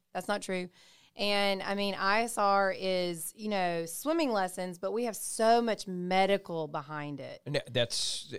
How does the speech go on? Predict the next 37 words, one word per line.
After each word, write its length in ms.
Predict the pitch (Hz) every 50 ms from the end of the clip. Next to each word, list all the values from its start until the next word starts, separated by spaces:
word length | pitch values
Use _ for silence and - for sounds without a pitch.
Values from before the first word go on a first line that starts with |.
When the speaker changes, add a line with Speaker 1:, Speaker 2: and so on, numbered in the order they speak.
| - 113
Speaker 2:
you, 300 | 104 113 120 123 131 135
Speaker 1:
And 100 | - -
Speaker 2:
so 120 | 202 208 -
Speaker 1:
that's 260 | 214 214 214 - -
huge. 800 | - - - - 226 226 220 214 196 170 151 117 95 82 - -
Speaker 2:
huge. 80 | - -
That 140 | 117 117 104
would 120 | 113 101
be 80 | 110 104
huge. 260 | 92 117 107 - - - - - - _ _
Give 120 | - 214 -
Speaker 1:
Yeah. 40 | 254
Speaker 2:
me 80 | 220
the 100 | 180 196
medical, 420 | 180 160 156 165 165 151 127 127 131
give 140 | 113 156
me 100 | 160 156
one 400 | 139 117 117 120 120 127 127 123
part 340 | 110 - - 117 117 113 104
of 60 | 104 90
that, 180 | 80 80 85
the 60 | - 95
medical 360 | 95 104 107 107 - - 104
part 300 | - - 101 95 95 -
that 160 | - 101 -
really 260 | - 120 117 113 113 95
helps 340 | 90 107 104 - - -
to 240 | - - 104 95 90 - - - - - - - _ _ _ -
i-, 100 | - -
increase 760 | - 139 131 117 - - - - 143 131 123 113 - - - - -
the 380 | 135 120 117 110 110 110 - - -
education 640 | 120 101 104 101 - - 104 92 - - 107 92
and 100 | 90 87
awareness. 480 | 90 87 92 92 90 73 62 - - - _ _ _ _ _ - _ _ _ _ _ _ _ _ _ _ _ _ _
Speaker 1:
Well, 640 | 202 214 226 226 220 214 214 208 208 196 - - _ _ _ _
for 120 | 233 220
one, 760 | 214 196 220 254 277 262 233 208 190 175 165 165 165 165 165